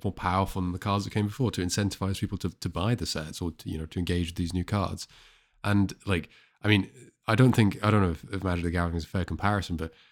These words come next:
some of the complexity of some of the cards is, uh, out-, outright absurd.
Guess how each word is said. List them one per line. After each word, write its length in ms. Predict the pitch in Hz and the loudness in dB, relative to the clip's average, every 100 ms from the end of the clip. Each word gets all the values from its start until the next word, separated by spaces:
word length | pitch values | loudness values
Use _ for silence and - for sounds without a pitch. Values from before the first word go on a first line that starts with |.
| _ _ | _ _
some 220 | - 151 | 0 4
of 60 | 117 | 4
the 60 | |
complexity 680 | - - - 85 - 123 143 | 0 -4 -2 -2 -2 0 2
of 100 | 110 | 2
some 220 | - 95 | 2 0
of 60 | 85 | 0
the 80 | 85 | -2
cards 560 | - 80 90 127 123 | -6 0 2 2 0
is, 240 | - 90 - | -4 -4 -4
uh, 100 | 92 - 120 | -6 -4 -4
out-, 180 | - _ _ _ - | -6 _ _ _ 0
outright 440 | 135 113 98 - | 0 2 2 0
absurd. 880 | 85 - - - 117 120 80 76 | -4 -2 0 0 2 2 2 -4